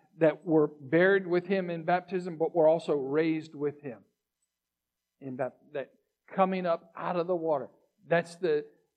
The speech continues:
symbol of being raised with Christ, of the resurrection and the new life that God has for us. Acts chapter eight, verse twelve says, "But when they believed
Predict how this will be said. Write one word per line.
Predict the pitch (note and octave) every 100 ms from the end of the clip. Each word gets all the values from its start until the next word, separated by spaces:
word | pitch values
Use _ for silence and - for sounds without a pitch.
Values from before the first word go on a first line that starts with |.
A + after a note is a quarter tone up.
| _ -
symbol | - - A#3 A3 E3 C3 A2 _ _
of | D#3+ C#3+
being | D#3+ D#3+
raised | C#3+ D3+ D#3+ D#3 C3+ D3
with | C#3
Christ, | _ C#3+ G#2+ _ _ _ _ -
of | C#3
the | C3+
resurrection | D#3 D#3+ E3+ D3+ C#3+ - C3 - _ _ _ _ _ _ _ _ _ _ _ _ _ _ _ _ _ _ _ _
and | C3+ C3+
the | C3
new | C#3 D3+
life | D3+ C#3
that | C#3+ C3
God | C#3+ C#3
has | C#3 B2+
for | - A#2 G#2
us. | _ _ _ _ _ _ _ _ _ _ _ _ _ _ _ _ _ _ _ _ _ _ _ _ _
Acts | D3 E3+ -
chapter | F3+ E3+ F3 D#3+
eight, | D#3+ C3+ - -
verse | D3+ D3
twelve | - D#3+ C#3+ -
says, | C3+ A#2 A2+ _ _ _ _ _ _ _ _ _ _ _ _ _ _ _ _ _ _ _ _ _ _ _ _ _
"But | D3 E3
when | E3+ E3+
they | E3+
believed | E3 D#3+ D#3 F#3 D#3 A#2+